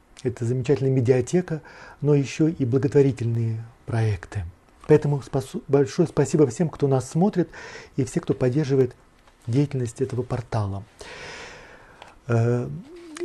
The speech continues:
конечно, ситуация, в которой мы сегодня оказались, э, э, для многих из нас совершенно шоковая. Э, более того, многие ещё, может быть, не совсем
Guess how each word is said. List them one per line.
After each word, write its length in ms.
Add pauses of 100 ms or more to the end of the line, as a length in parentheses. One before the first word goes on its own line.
(180)
конечно, 640 (440)
ситуация, 440
в 40
которой 200
мы 100
сегодня 400
оказались, 580 (480)
э, 140 (500)
э, 180
для 280 (280)
многих 540
из 120
нас 340
совершенно 540
шоковая. 640 (600)
Э, 460
более 300
того, 220
многие 440
ещё, 340
может 300
быть, 160
не 60
совсем 380